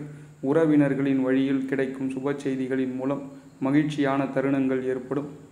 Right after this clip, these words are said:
பயணங்களில் முன்னேற்றமான சூழ்நிலைகள் உண்டாகும். அக்கம் பக்கம் இருப்பவர்களின் ஒத்துழைப்பு கிடைக்கப் பெறுவீர்கள். விவசாயம் சார்ந்த பணிகளில் முன்னேற்றமான வாய்ப்புகள் கிடைக்கின்ற ஒரு அற்புதமான காலகட்டம். அதிர்ஷ்ட திசை தெற்கு, எண் இரண்டு.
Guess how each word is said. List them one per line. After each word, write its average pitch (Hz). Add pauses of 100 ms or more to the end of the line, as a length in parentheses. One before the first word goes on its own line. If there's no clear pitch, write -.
(140)
பயணங்களில் 143
முன்னேற்றமான 135
சூழ்நிலைகள் 131
உண்டாகும். 123 (420)
அக்கம் 147
பக்கம் 139
இருப்பவர்களின் 135
ஒத்துழைப்பு 131
கிடைக்கப் 135
பெறுவீர்கள். 127 (380)
விவசாயம் 151
சார்ந்த 131
பணிகளில் 135
முன்னேற்றமான 135
வாய்ப்புகள் 131
கிடைக்கின்ற 127
ஒரு 127
அற்புதமான 131
காலகட்டம். 123 (300)
அதிர்ஷ்ட 147
திசை 135
தெற்கு, 131
எண் 131
இரண்டு. 135